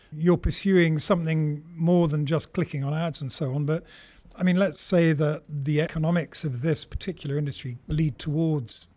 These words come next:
platformization. You're a startup, you've raised a large amount of money, so you obviously realize it's gonna take a lot to scale up. But are you gonna be able to compete with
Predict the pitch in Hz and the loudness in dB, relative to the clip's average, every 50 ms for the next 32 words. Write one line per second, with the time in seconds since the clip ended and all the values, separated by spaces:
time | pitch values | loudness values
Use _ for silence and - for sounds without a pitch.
0 | _ - - 156 - - - 151 127 131 135 127 120 139 143 127 - - 127 113 | _ -12 -12 -12 -12 -8 -8 -6 -6 -4 -6 -4 -4 -4 -4 -4 -6 -8 -8 -10
1 | - - - - - - - - 156 185 190 151 139 - - - 156 135 131 - | -10 -14 -20 -20 -20 -20 -14 -6 -4 -2 -2 0 -2 -2 -4 -4 -4 -6 -6 -6
2 | - 160 165 160 151 160 160 151 165 165 165 - - 135 143 151 170 175 175 151 | -6 -8 -6 -4 -4 -2 0 2 2 2 2 0 0 0 0 0 0 0 0 0
3 | - 147 147 151 156 135 127 135 156 175 170 139 127 135 135 - 156 135 131 143 | -2 -2 -2 0 -2 -2 -2 -2 0 0 0 -2 -2 -4 -6 -6 -6 -4 -2 -2
4 | 156 147 143 139 - - 147 135 143 151 151 143 139 139 135 131 117 143 131 - | -2 -2 -2 -4 -4 -4 -4 -4 -4 -2 -2 -2 -2 -2 -4 -4 -6 -6 -8 -8
5 | - - 135 123 - - 170 147 139 135 - - _ _ _ _ - 120 127 143 | -8 -6 -8 -10 -6 -4 -4 -4 -4 -4 -8 -16 _ _ _ _ -12 -10 -8 -8
6 | 151 139 - - - 135 - - - 147 139 131 135 143 139 107 113 - _ - | -8 -10 -12 -12 -10 -10 -10 -8 -6 -6 -6 -4 -4 -4 -6 -6 -10 -12 _ -6
7 | 143 143 147 165 165 156 196 185 160 165 165 175 165 151 147 - - 143 - - | -4 -2 0 0 0 0 -2 -2 0 0 0 0 -2 -4 -6 -6 -8 -4 -2 0
8 | 180 170 185 196 - _ - 151 143 131 117 - - | 0 0 -2 -4 -8 _ -6 -4 -4 -4 -6 -10 -14